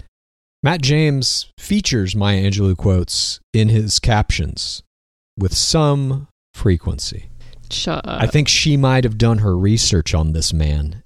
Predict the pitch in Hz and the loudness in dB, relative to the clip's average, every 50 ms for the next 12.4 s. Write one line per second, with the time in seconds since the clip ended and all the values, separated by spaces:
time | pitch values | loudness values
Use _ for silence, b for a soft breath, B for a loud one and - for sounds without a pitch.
0 | _ - 95 90 90 92 104 107 107 113 113 110 104 101 95 95 92 101 92 87 | _ -2 0 2 2 2 2 0 0 0 2 2 2 0 0 0 0 0 2 0
1 | 87 85 85 - - - 117 117 117 120 120 120 120 113 107 101 95 90 87 - | 0 -2 -4 -6 -6 -6 -2 0 2 4 4 4 4 4 4 4 4 2 -2 -6
2 | _ - - - 113 98 95 90 78 69 64 - - - 95 92 - 95 92 90 | _ -4 -2 0 2 2 2 0 0 -2 -4 -8 -6 -4 -2 -2 0 0 0 2
3 | 87 - - - - - - - 135 127 117 - - - - 113 95 - 104 90 | 2 2 2 2 2 0 2 2 2 2 2 0 -2 0 0 0 2 2 0 0
4 | 90 - - 123 113 110 - - 117 107 98 101 104 98 95 87 B B B B | 0 0 0 2 2 2 2 2 2 2 2 2 2 0 0 -2 B B B B
5 | B B B B - - 131 110 110 110 - 110 101 98 92 87 90 80 - - | B B B B 2 4 4 4 4 2 2 2 2 4 2 2 0 0 0 0
6 | 92 85 78 82 - - - - _ _ _ _ _ - - - - - - - | 0 0 -2 -4 -6 -10 -12 -16 _ _ _ _ _ -20 -20 -20 -20 -18 -18 -16
7 | - - - - - - - - - - - - - - - - - - - - | -16 -16 -16 -18 -20 -20 -20 -20 -20 -20 -20 -20 -20 -20 -20 -20 -20 -20 -20 -20
8 | - 196 196 175 170 175 180 175 175 170 170 170 170 170 170 98 - 92 87 80 | -18 -16 -12 -10 -8 -6 -6 -4 -4 -4 -6 -6 -4 -2 0 2 2 2 2 0
9 | 78 - - - 117 120 127 151 127 127 123 - - 127 117 107 104 107 107 107 | -2 -4 -2 0 2 2 2 0 0 0 0 2 2 4 4 4 4 4 4 4
10 | 104 101 95 92 90 180 180 175 - 185 190 175 185 185 185 185 190 196 202 196 | 4 4 2 2 2 0 0 0 -2 -2 -2 -2 0 2 2 2 2 2 2 2
11 | 214 214 - 233 240 254 226 196 180 - - 170 170 170 165 - - - - 165 | 0 0 0 0 0 2 2 2 2 2 0 2 0 0 0 -2 -4 -4 -2 0
12 | 160 160 165 165 165 170 170 - | 0 0 0 0 0 -2 -4 -4